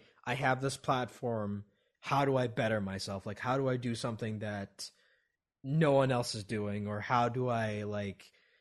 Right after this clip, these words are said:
make each episode stand out and feel different from, from the rest?"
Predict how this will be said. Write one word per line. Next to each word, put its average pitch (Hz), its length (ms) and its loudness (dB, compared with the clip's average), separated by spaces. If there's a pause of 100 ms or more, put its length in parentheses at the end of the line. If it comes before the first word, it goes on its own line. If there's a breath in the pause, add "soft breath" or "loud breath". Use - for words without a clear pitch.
(140)
make 151 320 2
each 135 200 -4
episode 131 500 2
stand 117 420 -2
out 110 300 0
and 110 160 -6
feel 113 300 -4
different 98 420 -6
from, 92 480 -6 (360)
from 95 200 -6
the 95 80 -6
rest?" - 640 -10